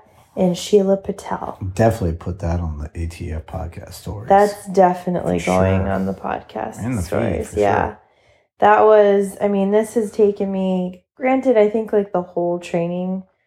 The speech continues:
Speaker 1: for this, like, the coursework and everything lasts about,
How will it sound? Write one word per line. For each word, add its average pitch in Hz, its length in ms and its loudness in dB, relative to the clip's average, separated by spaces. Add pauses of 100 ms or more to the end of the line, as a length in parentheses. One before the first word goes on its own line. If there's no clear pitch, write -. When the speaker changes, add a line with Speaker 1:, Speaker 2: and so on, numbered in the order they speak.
(280)
Speaker 1:
for 208 100 2
this, 196 640 2
like, 170 260 -2
the 165 240 0
coursework 220 680 0
and 220 80 0
everything 226 500 0
lasts 180 480 0
about, 165 720 0